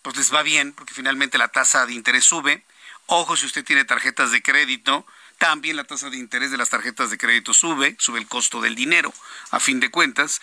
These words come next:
Así que si usted tiene tarjetas de crédito, yo sí le recomiendo que las tenga, pero al centavo, ¿eh? Al día. Y si puede ser totalero, sea totalero. ¿Qué es un totalero? El que paga todo su saldo, ¿sí? Antes de su fecha de corte, ¿ya? Y de esa manera,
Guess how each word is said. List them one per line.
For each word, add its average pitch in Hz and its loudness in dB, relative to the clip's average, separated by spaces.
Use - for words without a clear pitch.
Así 160 0
que 160 0
si 139 2
usted 147 -2
tiene 165 4
tarjetas 147 2
de 131 4
crédito, 147 2
yo 151 4
sí 196 4
le 185 6
recomiendo 147 2
que 147 2
las 120 -2
tenga, 175 2
pero 156 0
al 139 -2
centavo, 131 0
¿eh? 147 -6
Al 127 0
día. 151 0
Y 160 0
si 165 2
puede 196 2
ser 202 2
totalero, 170 2
sea 175 2
totalero. 151 2
¿Qué 180 -6
es 147 -6
un 190 -6
totalero? 156 2
El 131 -2
que 127 -6
paga 175 -2
todo 202 -2
su - 4
saldo, 170 2
¿sí? 156 2
Antes 160 0
de 139 0
su 120 0
fecha 143 0
de 143 4
corte, - -4
¿ya? - 0
Y 160 0
de 160 4
esa 214 4
manera, 196 2